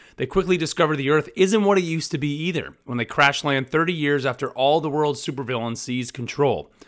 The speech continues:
The former Guardians are accompanied by, uh, by a Regillian recorder, affect-, affectionately dubbed Cora,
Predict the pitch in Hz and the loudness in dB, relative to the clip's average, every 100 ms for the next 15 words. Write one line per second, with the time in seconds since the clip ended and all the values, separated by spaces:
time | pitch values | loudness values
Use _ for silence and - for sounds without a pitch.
0 | _ _ - - 160 165 151 147 156 151 | _ _ -18 -2 0 2 6 6 6 2
1 | 147 120 147 147 143 123 131 127 127 123 | -2 -2 -2 -2 -4 0 4 4 4 2
2 | - - _ - 107 110 110 95 - - | -4 -16 _ -8 -2 0 0 -4 -10 -14
3 | _ _ _ 131 131 127 131 127 120 117 | _ _ _ -4 -2 -2 0 0 -2 -4
4 | 131 131 120 170 190 180 180 160 147 - | -4 -4 0 2 4 2 0 -2 -4 -4
5 | - 190 143 110 110 - - 131 - - | 2 6 6 4 -2 -6 -12 -12 -14 -20
6 | - 143 123 - 202 - 196 180 165 214 | -10 -6 -6 0 0 0 0 0 -2 -4
7 | 156 123 147 139 - - 208 175 117 110 | -4 2 2 2 -2 0 4 6 4 0